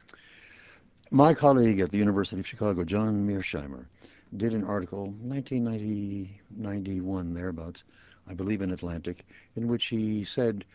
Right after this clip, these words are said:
"You're going to miss, we are going to miss the Cold War." This was after the collapse of, uh, the communist regimes of Eastern Europe and after, I think, the dismantlement, uh, of the Soviet Union.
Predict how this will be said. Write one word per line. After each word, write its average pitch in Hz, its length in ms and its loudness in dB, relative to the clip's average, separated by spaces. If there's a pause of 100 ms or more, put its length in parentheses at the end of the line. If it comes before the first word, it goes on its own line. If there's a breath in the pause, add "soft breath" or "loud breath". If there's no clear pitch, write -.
(260 loud breath)
"You're 120 220 2
going 113 320 0
to 98 80 -6
miss, - 460 -4 (140)
we 110 140 2
are 95 140 2
going 113 340 0
to - 100 -12
miss - 360 -16 (100)
the - 140 -14
Cold 85 340 -4
War." 71 320 -10 (540 soft breath)
This - 140 -14
was - 300 -10 (400 soft breath)
after 107 260 0
the 87 100 -2
collapse 87 460 -2
of, 80 180 -12 (380 soft breath)
uh, 90 140 -2
the 78 120 -8
communist 85 440 -6
regimes 80 360 -4
of 80 120 -6
Eastern 87 220 -6
Europe 85 300 -4
and 92 180 -4
after, 95 400 -4
I 87 60 -2
think, 85 200 -8
the - 80 -10
dismantlement, 85 640 -6 (760 soft breath)
uh, 82 380 -2
of 82 240 -4
the 85 160 -2
Soviet 85 480 -4
Union. 110 320 -4